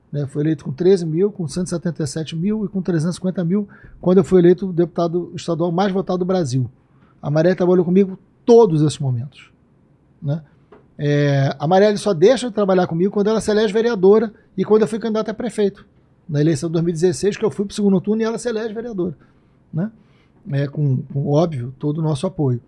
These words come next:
Então, a Mari, eu não tô falando de uma pessoa qualquer na vida, é, na minha vida, né? Então,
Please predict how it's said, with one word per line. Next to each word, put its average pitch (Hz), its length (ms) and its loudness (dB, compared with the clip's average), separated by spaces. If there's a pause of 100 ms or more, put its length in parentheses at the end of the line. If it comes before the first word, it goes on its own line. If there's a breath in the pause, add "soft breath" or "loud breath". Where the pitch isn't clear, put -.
(140)
Então, 208 180 -4
a 233 80 0
Mari, 214 320 2 (920)
eu 165 80 0
não 160 60 2
tô 202 100 2
falando 208 200 2
de 190 60 -2
uma 202 120 2
pessoa 180 880 0
qualquer 180 420 2
na 190 100 -2
vida, 151 540 0 (500 soft breath)
é, 135 120 -4
na 151 120 0
minha 156 220 2
vida, 143 400 0
né? 147 260 -2
Então, 156 300 -14